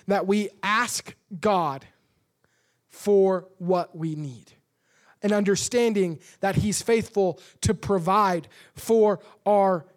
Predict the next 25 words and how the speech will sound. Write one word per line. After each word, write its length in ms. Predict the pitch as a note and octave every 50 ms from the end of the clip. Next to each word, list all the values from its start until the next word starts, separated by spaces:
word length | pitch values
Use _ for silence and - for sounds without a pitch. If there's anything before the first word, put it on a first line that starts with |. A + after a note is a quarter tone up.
| _
needs. 760 | - F#3 F#3+ G#3 G3+ F#3+ E3+ D3 C#3 C3+ - - - - - _ _ _ _ _ _ _ _ _ _ -
And 100 | G3+ G#3+
it, 320 | G#3 F#3+ - - _ _ _ _ _ _ _ - D#3+ C#3+ D3 F3 F3+ - _ E3
you 140 | G#3+ G3+ G#3
can 320 | - G#3+ G#3 G3 G3 G3+ A3
lean 380 | A#3+ C#4 D4 C#4 B3 A3 A3 - - -
back 320 | F#3 G#3 A3 A3+ A3+ -
on 120 | A3+ A3
the 60 | G#3 G3
word 200 | F#3 G3+ G#3 G#3
of 100 | G3 E3
God. 240 | F#3 F3 E3 E3
Philippians 520 | - - G3+ A3 G#3+ G#3+ A3 G#3+ G#3 F#3 -
four 280 | - - A#3 A#3 G#3+
nineteen 380 | G3 F#3+ F#3 D#3 - G#3+ A3+ G#3
says, 260 | E3 F3 F3 D#3+ - _ - - - - _ _ -
"And 240 | G#3 G#3 A3+ A#3 A3+
my 240 | A3+ A3+ A#3 A#3+
God 480 | A#3 F#3 A3 A3+ G#3 E3+ D3+ C3+ B2+ - - _ _ _ _ _ _ -
shall 240 | - - G#3+ G#3+
supply 760 | F3+ - G#3+ G3+ - - - A3 A3+ G#3 G3 F3+ E3+ D#3+ C#3+ - _ _ _ _ -
all 420 | - F#3+ G3+ G#3+ A3+ A#3+ A#3+ B3+ A#3+
of 300 | - G#3+ G#3+ G3+ F3+ E3+
your 320 | F#3 G#3 G#3+ A3 A3 G#3+
need 520 | G3+ G3+ G#3 A3 G#3 F#3+ F3 D#3+ D#3 C#3